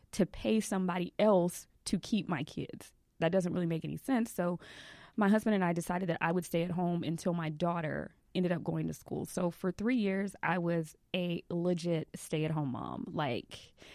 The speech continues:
hair, baking cookies, <laughs> like, P T A, all of that. So while I was at home, I, I know that a lot of moms, like, I, I didn't love staying at home.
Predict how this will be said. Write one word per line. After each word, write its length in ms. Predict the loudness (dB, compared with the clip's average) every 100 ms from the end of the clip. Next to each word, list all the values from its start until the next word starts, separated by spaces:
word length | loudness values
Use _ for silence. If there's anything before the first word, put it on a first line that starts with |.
| -20 -4
hair, 460 | 4 6 6 6
baking 400 | 4 2 2 -2
cookies, 680 | 2 0 0 -2 -2 -2 -4 -4
<laughs> 40 |
like, 680 | 0 0 0 -8 -8 -8 -4
P 200 | -2 -2
T 340 | -2 0 0 0 -2
A, 460 | -4 -6 -4 -4 -4 _ -20 _ _ _ -20 -20 _ _
all 200 | 4 4
of 80 | 2
that. 260 | -2 -8 -12 -20 -20 -20 -18
So 500 | 4 8 8 8 4 -4 -8 4
while 200 | 6 8
I 40 |
was 120 | 8
at 120 | 6
home, 580 | 6 6 6 6 4 0 -4 _ _ _ _
I, 160 | 2 4
I 100 | 2
know 180 | 4 4
that 120 | 4
a 80 | 4
lot 220 | 4 4
of 60 | 4
moms, 420 | 2 2 0 -2
like, 280 | -2 -2 -10 _ _ _ 4
I, 100 | 6
I 100 | 6 6
didn't 300 | 6 4 4
love 460 | 4 2 -2 -12 -20 _ -14
staying 380 | 2 4 6
at 80 | 2
home. 260 | 0 -4